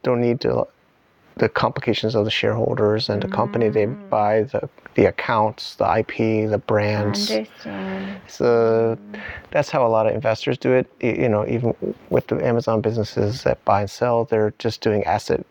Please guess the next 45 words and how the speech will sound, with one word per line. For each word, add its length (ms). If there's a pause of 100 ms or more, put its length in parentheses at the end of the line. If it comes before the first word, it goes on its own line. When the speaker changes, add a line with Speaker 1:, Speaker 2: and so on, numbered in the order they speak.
(120)
Speaker 1:
asset 340
sales, 460 (140)
not, 240
Speaker 2:
Right. 180
Speaker 1:
not 200
company 360
sales. 480
Speaker 2:
Right, 260 (120)
interesting. 340
Speaker 1:
I've 180
sold 300 (220)
before, 480
and 160
then 340
I'm 160
stuck 300
with 100
the 80
company. 420 (200)
<laughs> 880
I 120
keep, 300
basically, 280
the 60
one 220
big 200
one 180
is 100
non-compete. 640 (500)
Speaker 2:
Yeah, 320
right. 260
Speaker 1:
They 100
don't 140
want 140
you 60
to, 60
of 40
course, 240
just 220
redo 420
it 80
with 160
a 40
different 320
name. 300